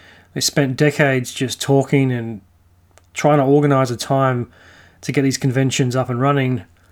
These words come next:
all the while the military machine is still rolling over and continuously changing. So some modifications were made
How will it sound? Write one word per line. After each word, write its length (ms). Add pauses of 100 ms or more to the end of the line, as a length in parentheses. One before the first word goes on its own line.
(540)
all 160
the 80
while 300
the 60
military 420
machine 360
is 120
still 280
rolling 320
over 580
and 220
continuously 480
changing. 540 (1300)
So 80
some 180
modifications 800
were 100
made 360